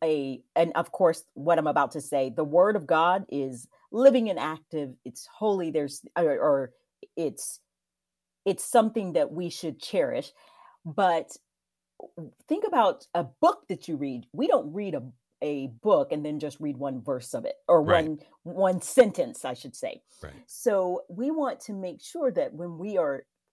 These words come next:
Speaker 1: thinking about reading, that we're reading it in chunks, and you will gain understanding. You'll also begin to delight. You'll begin to enjoy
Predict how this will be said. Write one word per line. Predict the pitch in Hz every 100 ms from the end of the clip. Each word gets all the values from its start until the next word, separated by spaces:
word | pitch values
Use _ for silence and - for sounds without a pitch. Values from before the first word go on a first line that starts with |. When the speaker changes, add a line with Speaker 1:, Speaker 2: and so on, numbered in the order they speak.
| -
Speaker 1:
thinking | 247 254 226 175
about | 151 135 139
reading, | 220 285 208 135
that | 143 -
we're | 165 147 131
reading | 160 208 233 175 156 143 - _ _ _ _ _ _ _ _ -
it | 185
in | 165 294
chunks, | - 294 - -
and | 226
you | 214 302
will | 233 370 349
gain | 175 151
understanding. | 151 151 - 147 135 - -
You'll | 277 -
also | - 640 - 240 196 - _ _ 151
begin | 220 226 -
to | 196
delight. | 139 156 139 139 113 - _ - _ - 240 -
You'll | 185 180 -
begin | 190 180 196
to | 190 185 -
enjoy | 165 147 117 - 175 165 151 135 123 69 78